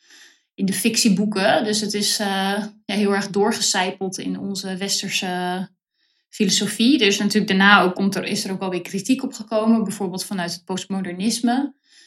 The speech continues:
Dat, ehm, dat ze het te romantisch vinden dat je zoveel, eh,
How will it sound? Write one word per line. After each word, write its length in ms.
Dat, 300
ehm, 520
dat 200
ze 80
het 100
te 140
romantisch 640
vinden 380
dat 180
je 200
zoveel, 640
eh, 280